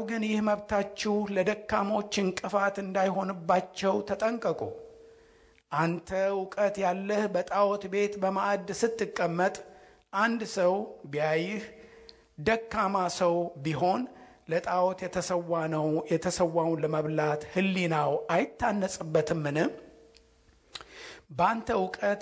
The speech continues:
ይህ ደካማ ይጠፋል። እርሱም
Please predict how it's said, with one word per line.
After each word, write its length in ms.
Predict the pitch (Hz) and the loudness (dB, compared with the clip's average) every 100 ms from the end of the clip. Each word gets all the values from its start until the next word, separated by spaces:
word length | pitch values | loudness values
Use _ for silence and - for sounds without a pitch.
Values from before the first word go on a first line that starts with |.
| - | -6
ይህ 200 | 170 226 226 | -2 0 2
ደካማ 500 | 180 - 180 160 160 160 165 | 0 -2 0 0 0 0 0
ይጠፋል። 520 | 156 175 156 147 113 - - - _ - - _ - | 0 -2 0 -2 -4 -10 -20 -20 _ -20 -20 _ -2
እርሱም 460 | 156 - - 170 | -2 0 0 0